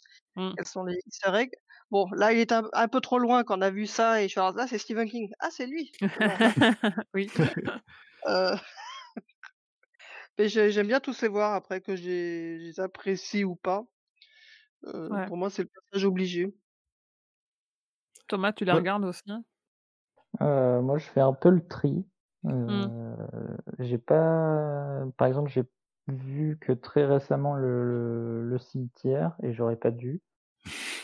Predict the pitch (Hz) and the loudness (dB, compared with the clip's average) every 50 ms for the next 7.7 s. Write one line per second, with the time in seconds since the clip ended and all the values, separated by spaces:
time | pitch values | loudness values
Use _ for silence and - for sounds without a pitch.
0 | - - - 135 123 127 127 120 117 131 135 135 135 131 139 131 135 139 135 - | -8 -2 2 4 6 10 10 10 10 10 8 8 8 6 6 6 6 4 2 2
1 | - 147 139 127 127 123 117 117 120 117 120 120 120 139 143 135 127 123 120 127 | 0 -2 -2 0 0 -2 -2 -2 -4 -4 -4 -6 -6 0 2 4 4 4 4 2
2 | 143 208 202 196 196 - - _ - _ - - 226 220 226 - 120 117 - 120 | 0 -2 -4 -4 -4 -6 -10 _ -20 _ -4 -2 0 0 0 0 -2 -2 -2 -2
3 | - _ - - - _ _ - - 147 127 127 117 110 123 - - 139 131 135 | -4 _ -10 -20 -20 _ _ -10 -8 -4 -2 0 0 -2 0 2 2 2 4 4
4 | 139 139 139 - 135 131 131 131 135 151 160 170 180 - _ - - 131 131 127 | 0 0 4 4 4 4 4 -2 -4 -2 -2 -2 -2 -4 _ -8 -4 -2 0 0
5 | 127 127 131 185 185 - 156 175 175 175 160 175 170 - 123 - 170 165 160 165 | 2 2 2 0 0 0 0 0 0 -4 -4 -4 -2 -2 -2 -2 -2 -4 -6 -10
6 | - - 160 151 151 - _ _ _ _ _ _ _ _ _ _ _ _ _ _ | -12 -14 -16 -16 -16 -20 _ _ _ _ _ _ _ _ _ _ _ _ _ _
7 | - - - - - - - 143 143 139 139 143 - - | -20 -20 -20 -20 -20 -14 -10 -6 -6 -4 -4 -4 -4 -6